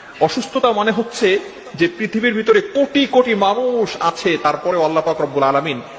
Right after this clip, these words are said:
আপনাকে অসুস্থতা দিয়েছেন, মানে আপনার দিকে আল্লাহ তাআলা ফোকাস করেছেন। সুবহানাল্লাহ। অবশ্যই আপনাকে স্মরণ রাখতে হবে যে অসুস্থতা বিপদ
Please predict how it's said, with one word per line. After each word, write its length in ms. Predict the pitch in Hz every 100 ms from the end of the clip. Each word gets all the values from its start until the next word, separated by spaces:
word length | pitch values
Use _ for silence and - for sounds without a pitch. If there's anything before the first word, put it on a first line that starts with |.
| -
আপনাকে 420 | 139 147 - 180 170
অসুস্থতা 480 | 165 208 214 196
দিয়েছেন, 320 | 175 185 208 190
মানে 180 | 190
আপনার 480 | 185 160 151 185 170
দিকে 180 | 175 180
আল্লাহ 220 | 160 156
তাআলা 160 | 156 147
ফোকাস 400 | - 277 240 -
করেছেন। 420 | - 127 - 107 101
সুবহানাল্লাহ। 800 | 175 147 175 139 107 101 110 104 - - - -
অবশ্যই 380 | 190 - 277 240
আপনাকে 240 | - 214
স্মরণ 260 | - 220 214
রাখতে 220 | 202 202
হবে 220 | 190 151 95 - - - 120
যে 280 | 151 165 -
অসুস্থতা 560 | 143 208 - 185 170 127
বিপদ 420 | 135 156 165